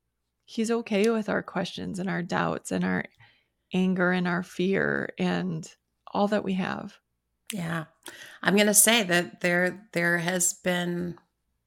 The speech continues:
Speaker 2: a quiet anger for me, even though sometimes I thought I just wanted to yell at him, you know,
Speaker 1: Yeah.
Speaker 2: like, this wasn't part of how this was supposed to go,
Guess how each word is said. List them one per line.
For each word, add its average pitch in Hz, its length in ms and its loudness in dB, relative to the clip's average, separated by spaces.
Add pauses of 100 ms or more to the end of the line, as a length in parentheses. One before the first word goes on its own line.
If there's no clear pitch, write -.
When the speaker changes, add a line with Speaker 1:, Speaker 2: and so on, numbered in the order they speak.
(800)
Speaker 2:
a 196 80 6
quiet 185 640 4
anger 208 460 2
for 220 220 -2
me, 226 360 2 (300)
even 185 260 4
though 185 120 4
sometimes 180 480 0
I 175 80 2
thought 175 240 -2
I 175 80 0
just 175 200 -2
wanted 175 240 0
to 170 60 -6
yell 170 320 0
at 214 180 2
him, 233 280 2 (100)
you 190 220 -4
know, 185 280 0
Speaker 1:
Yeah. 180 60 0
Speaker 2:
like, 180 400 0 (1200)
this - 260 4
wasn't 233 440 -2
part 190 640 -6 (200)
of - 500 -8 (240)
how 190 180 0
this 190 260 0
was 185 160 0
supposed 185 460 -2
to - 80 -4
go, 139 420 -6